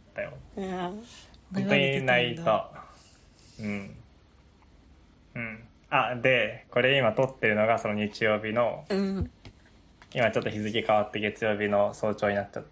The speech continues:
Speaker 1: 早朝というか、十二時超えちゃったけど、
Speaker 2: <laughs> うん。
Speaker 1: 日曜日の十時に、南極ゴジラの次回公演の情報が出るって言われてて。
Speaker 2: あ、あ、まだ見てないわ。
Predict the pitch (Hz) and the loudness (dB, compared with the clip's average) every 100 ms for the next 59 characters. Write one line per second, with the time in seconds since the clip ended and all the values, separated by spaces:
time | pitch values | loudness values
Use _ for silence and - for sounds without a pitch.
0 | - - 107 110 101 110 - - - - | -10 -4 -2 -2 -4 -6 -10 -10 -6 -2
1 | 110 107 104 - 107 104 - 202 98 107 | -2 -2 -4 -6 -4 -4 -4 -6 -4 -6
2 | 156 - - 208 190 190 - - _ - | -8 -8 -4 -2 -2 -8 -14 -20 _ -20
3 | - - - _ _ _ _ - - 147 | -20 -20 -20 _ _ _ _ -12 0 2
4 | 147 151 135 123 143 107 101 104 104 104 | 4 4 2 4 2 2 0 -4 -4 -6
5 | 107 - - _ _ _ 120 113 117 123 | -10 -16 -20 _ _ _ -2 0 2 0
6 | 117 120 113 101 101 101 104 117 107 101 | 0 2 2 2 0 -4 -4 0 2 2
7 | - 107 104 104 104 101 107 101 104 101 | 0 -2 2 2 0 -2 -2 -2 0 4
8 | 151 101 104 - - 107 101 - - - | 6 4 0 -6 -4 -2 -2 -6 -20 -16
9 | - - - 294 - - 107 101 98 98 | -14 -14 0 2 2 -2 -2 0 -2 -12
10 | - - - 247 240 220 220 214 202 208 | -14 -16 -8 -6 -4 -6 -8 -6 -6 -4
11 | 202 170 165 | -6 -6 -8